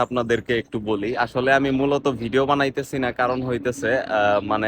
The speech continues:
এখন বর্তমানে ইনফরমেশন বেসড, অনেক মানুষ ভিডিও বানায়, অনেক মানুষের ভিডিও দেখেন। আমি actually একটা জিনিস দেখলাম, আজকে দুই দিন হয়ে গেছে, but এই জিনিসটা নিয়ে কেউ ভিডিও বানাইতেছে না। তো আমি actually আপনাদেরকে এই জিনিসটা নিয়ে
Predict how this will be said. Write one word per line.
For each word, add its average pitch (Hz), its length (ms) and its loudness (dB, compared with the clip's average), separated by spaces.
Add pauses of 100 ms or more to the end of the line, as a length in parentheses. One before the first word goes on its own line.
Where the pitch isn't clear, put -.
এখন 139 300 -2
বর্তমানে 139 500 0
ইনফরমেশন 131 600 -2 (160)
বেসড, 113 320 0
অনেক 123 400 2 (120)
মানুষ 123 340 -2
ভিডিও 120 220 2
বানায়, 110 380 0
অনেক 113 140 -2 (100)
মানুষের 113 300 -4 (100)
ভিডিও 110 220 -2
দেখেন। 110 360 -2 (540)
আমি 143 360 0 (160)
actually 139 380 0 (100)
একটা 143 220 -2
জিনিস 135 200 0 (100)
দেখলাম, 113 380 0
আজকে - 180 -6 (120)
দুই 123 180 2
দিন 127 180 0
হয়ে 120 200 0
গেছে, 117 200 -4 (100)
but 107 120 2 (100)
এই 120 240 -2
জিনিসটা 120 340 -2
নিয়ে 120 180 -4
কেউ 117 180 -4 (140)
ভিডিও 113 300 0
বানাইতেছে 107 520 -2
না। 101 100 -4
তো 117 160 -6 (160)
আমি 117 280 -4 (140)
actually 123 440 -2
আপনাদেরকে 113 580 -4
এই 123 260 -2
জিনিসটা 127 360 -2
নিয়ে 123 180 -2